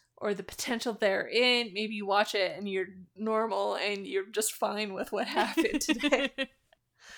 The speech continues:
Speaker 1: But I really just like the fucking doe-eyed princess,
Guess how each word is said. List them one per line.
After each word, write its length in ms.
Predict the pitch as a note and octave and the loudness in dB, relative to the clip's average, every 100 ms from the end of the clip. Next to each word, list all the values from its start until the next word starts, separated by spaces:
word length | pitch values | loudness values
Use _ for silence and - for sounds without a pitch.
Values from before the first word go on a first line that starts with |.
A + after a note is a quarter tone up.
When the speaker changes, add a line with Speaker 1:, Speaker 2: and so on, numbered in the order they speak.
| - - | -18 -2
Speaker 1:
But 220 | - C#4 - | 6 8 8
I 80 | |
really 520 | C4 C4+ D4 D4 D4+ D#4 | 6 6 8 8 8 4
just 400 | C4+ B3 - A#3 | 2 2 -2 -2
like 540 | A3+ G#3+ G#3+ G#3 - _ _ _ _ _ | 4 6 4 0 -12 _ _ _ _ _
the 200 | G#3 A3 | -4 -2
fucking 640 | G#3+ A#3 A3 G3+ D3+ F#3 G#3 _ G#3+ G#3 | 0 2 2 0 -4 -6 -10 _ -10 4
doe-eyed 680 | B3+ C4 C4 C4 C4 C4 - | 8 10 12 12 10 4 -4
princess, 1000 | - B3+ B3 B3+ C#4+ A3+ A3+ - - | 0 2 0 0 6 8 8 6 -2